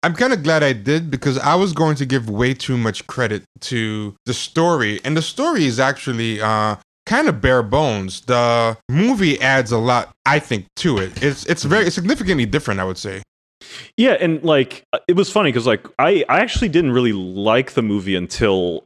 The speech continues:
Speaker 2: after we got out of the theater and you started kind of explaining it to me. Uh, 'cause I, as I was watching it, I was like, "What the hell's going on in this movie?" <laughs> And,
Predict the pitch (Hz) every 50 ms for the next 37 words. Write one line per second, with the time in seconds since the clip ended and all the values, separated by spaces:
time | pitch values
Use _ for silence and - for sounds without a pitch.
0 | _ - 101 110 147 - - - 123 113 104 95 92 92 - 104 107 101 113 104
1 | 104 101 98 92 92 - - - 117 110 104 104 95 92 78 90 101 98 - -
2 | 104 95 92 90 82 - - 107 95 87 82 - - - - 104 110 110 113 110
3 | 101 92 90 80 69 - - 98 85 80 80 82 - _ _ _ _ _ - 104
4 | 101 95 90 90 87 85 - 120 110 117 127 131 127 - - 143 165 - 170 190
5 | 196 233 208 156 120 123 117 127 156 - - 113 101 95 95 95 95 90 107 98
6 | 90 135 143 - 151 151 131 120 127 131 117 117 117 107 95 87 92 101 98 95
7 | 95 - - - - - - - - - - 180 - - 160 131